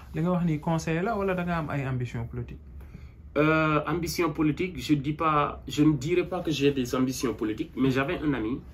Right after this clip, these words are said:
Speaker 1: Mhm.
Speaker 2: un ami qui était le directeur de l'Institut français du Tchad. C'était un ami français.
Speaker 1: Mhm.
Speaker 2: Il m'avait une fois dit, Cheikh,
Speaker 1: Mhm.
Speaker 2: mu ne ko, mu ne ma, il faut que tu rentres chez toi,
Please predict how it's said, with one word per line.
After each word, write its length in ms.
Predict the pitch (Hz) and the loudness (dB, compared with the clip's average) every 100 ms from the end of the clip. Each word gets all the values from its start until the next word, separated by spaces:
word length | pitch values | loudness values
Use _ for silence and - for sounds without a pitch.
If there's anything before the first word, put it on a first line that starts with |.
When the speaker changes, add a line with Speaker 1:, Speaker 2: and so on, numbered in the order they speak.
| 156 139 156 - | -8 -8 -8 -4
Speaker 1:
Mhm. 80 | 135 | 0
Speaker 2:
un 40 | 135 | 2
ami 420 | 127 127 123 117 | 2 2 0 -4
qui 100 | - | -6
était 180 | 120 123 | -4 -4
le 100 | 120 | -4
directeur 480 | 117 131 135 120 107 | -2 -2 0 -2 -2
de 260 | 107 107 92 - - 110 | -2 -4 -6 -14 -12 -4
l'Institut 460 | 120 131 139 123 | -2 -2 -4 -4
français 360 | 120 131 120 120 | -6 -4 -4 -4
du 100 | 113 | -8
Tchad. 240 | - 98 80 - | -8 -10 -10 -14
C'était 240 | - 131 | -10 -8
un 140 | 127 127 | -4 -2
ami 160 | 123 117 | -2 -4
français. 420 | - 110 - - - - | -6 -8 -8 -12 -14 -8
Speaker 1:
Mhm. 80 | 147 127 127 | -4 -4 -4
Speaker 2:
Il 60 | 110 | -4
m'avait 260 | 127 127 | -2 -2
une 140 | 117 127 | -2 -4
fois 180 | 123 113 | -4 -6
dit, 180 | 113 | -8
Cheikh, 220 | 120 139 - - - - | -6 -6 -6 -10 -16 -10
Speaker 1:
Mhm. 680 | 143 - - - - - - | -10 -10 -16 -16 -16 -14 -4
Speaker 2:
mu 40 | 127 | -2
ne 40 | |
ko, 180 | 131 131 | 0 2
mu 100 | 139 | 4
ne 40 | |
ma, 100 | 135 120 | 4 2
il 100 | 127 | -2
faut 140 | 139 | -4
que 100 | 127 | -6
tu 160 | 117 127 | -6 -4
rentres 160 | 127 | -4
chez 140 | 127 120 | -4 -8
toi, 200 | 117 | -8